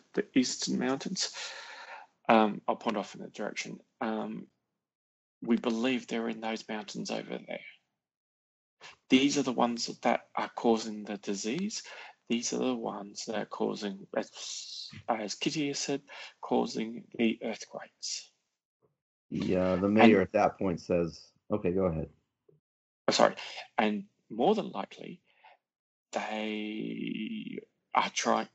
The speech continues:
Speaker 1: there are more of them in town.
Speaker 2: In fact, the mayor, yeah, the mayor at this point kind of calms down and says, "Okay, let, let's, let,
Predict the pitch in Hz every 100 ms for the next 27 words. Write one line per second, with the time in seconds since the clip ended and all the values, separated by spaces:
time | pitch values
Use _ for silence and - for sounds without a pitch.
0 | - 113 107 104 104 107 113 104 98 104
1 | - _ _ - 104 98 98 - _ _
2 | _ _ _ _ _ - 110 - - -
3 | - _ _ _ _ _ _ _ - _
4 | - 110 113 113 113 110 110 107 95 92
5 | 92 101 107 95 95 - 82 82 - 85
6 | 76 - _ _ - - 87 - - 76
7 | 82 82 80 - _ - _ _ _ _
8 | _ _ _ _ _ - - - 147 -
9 | 87 120 139 135 139 - - -